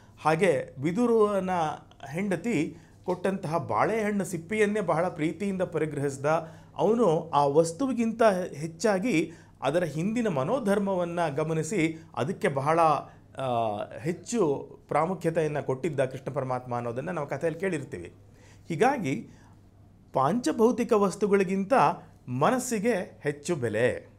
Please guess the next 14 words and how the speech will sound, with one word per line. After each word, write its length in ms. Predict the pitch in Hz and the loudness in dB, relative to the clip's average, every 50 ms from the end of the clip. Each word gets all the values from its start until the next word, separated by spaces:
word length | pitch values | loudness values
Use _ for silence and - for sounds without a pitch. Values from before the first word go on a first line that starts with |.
| - - - - - - _ - - - - - | -20 -20 -20 -20 -20 -20 _ -20 -20 -16 -8 -6
ಅಂತ 200 | 127 131 135 208 | -6 -2 -2 -2
ಆಗುತ್ತೆ. 560 | 196 143 117 110 107 - - 92 - - - _ _ - - - - - - - - - - - - - - - - - - | 0 0 0 -2 -4 -6 -8 -12 -14 -16 -20 _ _ -20 -20 -20 -20 -20 -20 -20 -20 -20 -20 -20 -20 -20 -20 -20 -20 -2 2
ಹಾಗೇನೆ 580 | 214 220 202 226 226 269 254 196 233 - - - _ - | 2 4 4 4 2 2 2 0 -2 -4 -8 -10 _ -4
ಇನ್ನು 240 | 240 240 240 240 | 0 4 4 4
ಮನಸ್ಸಿಗಿಂತ 640 | 214 180 180 214 294 311 - 254 233 262 254 254 262 | 4 4 2 2 2 0 -2 -2 -2 -2 -4 -2 -2
ಇನ್ಯಾವುದಕ್ಕೆ 680 | 262 214 196 202 233 262 269 277 285 254 277 277 - 254 | 0 0 2 2 2 2 2 2 2 0 -2 -4 -4 -2
ಹೆಚ್ಚು 320 | 180 175 196 185 - 202 175 | 0 0 -2 -2 -2 -2 -2
ಬೆಲೆ 260 | 180 180 180 180 175 | 0 2 4 2 2
ಅಂತಂದ್ರೆ 760 | 165 151 - 123 117 131 180 254 220 127 135 - - - - - - - - _ - - - - - _ - | 2 2 0 0 0 2 2 2 2 2 2 0 -4 -10 -18 -20 -20 -20 -20 _ -20 -20 -20 -20 -20 _ -6
ನಾವು 680 | 151 185 208 208 202 214 233 202 151 185 - - - - - - - - - - - - - - - 120 | -2 0 0 2 2 2 2 2 2 0 -2 -6 -12 -20 -20 -20 -20 -20 -20 -20 -20 -20 -20 -20 -8 0
ಎಲ್ಲ 280 | 156 175 208 233 262 269 254 110 | 2 4 4 4 2 0 0 -2
ನಿರ್ಣಯವನ್ನ 720 | 131 143 160 190 208 233 240 262 269 262 254 254 247 240 247 | -2 0 0 2 2 2 2 2 2 4 2 2 2 2 0
ಕೈಗೊಳ್ತೀವಲ್ಲ, 920 | 233 - 185 190 196 180 196 196 180 151 - 147 127 120 104 95 90 85 - - - - - - - - - - - - - - - - - - - | 0 2 0 0 2 2 2 0 0 0 0 0 0 2 0 0 -4 -8 -10 -16 -20 -20 -20 -20 -20 -20 -20 -20 -20 -20 -20 -20 -20 -20 -20 -10 -2
ಆಗ 240 | - 185 226 214 202 | 2 2 2 4 4